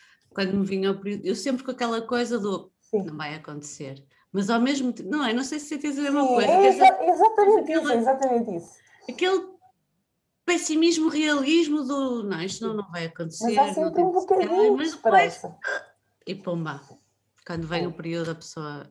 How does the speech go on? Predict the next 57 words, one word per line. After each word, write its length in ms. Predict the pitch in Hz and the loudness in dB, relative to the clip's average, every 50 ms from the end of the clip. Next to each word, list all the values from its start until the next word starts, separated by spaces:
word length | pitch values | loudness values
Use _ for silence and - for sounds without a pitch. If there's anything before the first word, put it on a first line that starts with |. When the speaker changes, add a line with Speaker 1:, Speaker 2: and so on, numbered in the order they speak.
| - | -16
Speaker 1:
é, 120 | - 151 143 147 147 _ - - | -16 -16 -16 -16 -18 _ -14 -14
é 80 | 156 147 | -14 -14
horrível. 340 | - - 139 - - 147 - | -16 -18 -20 -20 -20 -20 -16
Speaker 2:
Depois 260 | - 151 143 190 196 | -12 -6 -6 -4 -4
cinco 280 | - 233 226 214 214 208 | -2 -2 -2 0 0 0
anos 200 | 202 208 196 196 | 0 0 -2 -2
nisto 280 | 208 202 202 - - | -2 -2 -2 -4 -6
são, 220 | - 190 185 175 - _ _ | -6 -6 -6 -6 -8 _ _
pronto, 260 | _ - - 131 - - | _ -12 -12 -8 -4 -4
é 60 | 156 | -2
muito, 320 | 170 180 202 196 - - | -2 -2 -6 -8 -6 -6
Speaker 1:
É 100 | 170 208 | -2 0
Speaker 2:
muito, 240 | 196 214 220 202 208 | 0 0 0 -2 -4
muito 20 | - 190 | -8 -12
Speaker 1:
muito 140 | - - _ - | -12 -12 _ -10
Speaker 2:
tempo. 140 | - 143 131 | -8 -8 -8
Speaker 1:
tempo. 240 | 131 - - - _ _ _ _ _ _ _ _ - | -8 -12 -14 -18 _ _ _ _ _ _ _ _ -10
É 80 | 175 | -8
muito, 380 | 165 165 160 160 160 165 - 170 | -6 -4 -4 -6 -8 -8 -8 -8
muito 280 | 165 156 151 - - | -8 -8 -8 -8 -8
Speaker 2:
E 20 | 185 | -6
Speaker 1:
tempo. 320 | 180 175 175 175 170 170 - | -4 -4 -4 -4 -6 -6 -4
Speaker 2:
pronto, 240 | - 165 160 160 | -2 -2 -2 -2
quando 160 | - 185 180 180 | 0 -2 -2 -2
estamos 240 | 190 185 185 185 | -2 -8 -6 -6
a 60 | 190 190 | -8 -8
fazer 200 | - 190 185 196 | -8 -4 -6 -6
os 80 | 190 | -6
tratamentos, 680 | - - 175 - - 175 165 160 156 156 - - - _ _ - - | -6 -12 -12 -8 -8 -6 -6 -6 -8 -10 -16 -20 -20 _ _ -8 -6
hum, 1040 | 80 80 82 78 - 78 78 78 76 - - - 65 65 60 - - - - - _ _ _ _ | -4 -4 -4 -4 -6 -8 -8 -10 -10 -10 -12 -16 -16 -18 -20 -20 -20 -20 -20 -20 _ _ _ _
também 220 | - - - 156 - | -14 -14 -12 -12 -14
assim 220 | - - - 151 | -14 -14 -12 -10
nas 160 | 147 151 147 | -10 -10 -12
fivs, 240 | - 151 135 - - _ _ | -14 -16 -16 -18 -20 _ _
pronto, 280 | - - 151 - - - - - - - - | -20 -20 -18 -18 -18 -20 -20 -20 -18 -14 -12
as 160 | - 147 143 | -12 -10 -10
quantidades 360 | - 156 151 160 156 151 151 | -10 -8 -4 -2 -2 -2 -2
hormonais 320 | 156 156 160 160 147 147 - | -4 -6 -4 -4 -4 -4 -4
são 120 | - 156 | -8 -10
maiores 380 | 160 165 175 190 196 185 - 151 | -8 -4 0 2 4 2 2 0
e 60 | 156 151 | -8 -8
também, 400 | - 156 160 165 165 156 - - _ - | -8 -6 -4 -4 -6 -6 -10 -14 _ -14
eu, 180 | 135 - 151 - - | -12 -12 -10 -8 -8
eu, 100 | 160 160 | -6 -4
pelo 160 | - 160 156 | -4 -4 -4
menos 140 | 170 170 170 | -4 -6 -8
eu 60 | 180 | -6
falo 180 | - - 170 165 | -2 -2 -2 -2
por 160 | - 170 151 | -2 -8 -8
mim, 80 | 139 135 | -8 -10
temos 300 | - - 151 160 151 160 | -10 -10 -10 -10 -8 -8
uns 140 | 165 160 | -4 0
altos 200 | 165 156 156 - | 0 0 0 0
e 60 | - 160 | -6 -2
baixos 280 | - 226 226 - - - | -2 -2 -4 -4 -10 -12
em 120 | 143 127 | -12 -12
que 120 | - - | -8 -8